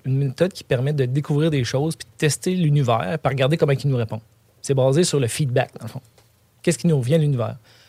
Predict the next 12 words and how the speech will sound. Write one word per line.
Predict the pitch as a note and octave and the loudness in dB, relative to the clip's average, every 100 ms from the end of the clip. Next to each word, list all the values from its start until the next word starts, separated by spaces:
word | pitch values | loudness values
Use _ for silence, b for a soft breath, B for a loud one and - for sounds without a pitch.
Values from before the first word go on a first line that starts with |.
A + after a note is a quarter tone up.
| b b | b b
C'est | - | 0
la | D3+ | 4
même | F3 G#3 | 4 4
chose | A3+ A3 A3+ | 4 2 2
si | - | -2
vous, | C#3+ C#3 - | -2 -2 -4
si | - | -2
vous | |
voulez | A3+ A#3 | 2 4
réussir | F3+ D3+ G#3 D#3+ | 4 4 2 2
en | C#3 | 2
affaires, | D#3+ - A2 B2 | 0 0 -2 -2